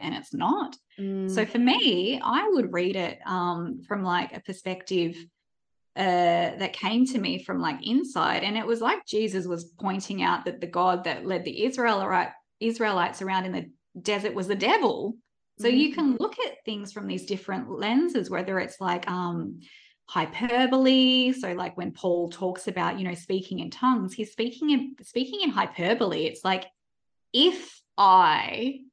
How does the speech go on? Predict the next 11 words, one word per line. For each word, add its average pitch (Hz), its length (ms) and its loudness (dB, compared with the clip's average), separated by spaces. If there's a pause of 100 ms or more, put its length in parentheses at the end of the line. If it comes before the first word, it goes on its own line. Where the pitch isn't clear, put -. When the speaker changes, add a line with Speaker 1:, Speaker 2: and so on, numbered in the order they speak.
(640)
Speaker 1:
he's 220 200 0
not 277 300 4
saying, 240 240 2
like, 214 220 -2
in 190 80 -6
a 175 120 -6
literal 240 400 4
sense, 147 460 -6
Speaker 2:
Yeah. 143 160 -2
Speaker 1:
do 156 80 -4
this. 294 300 -4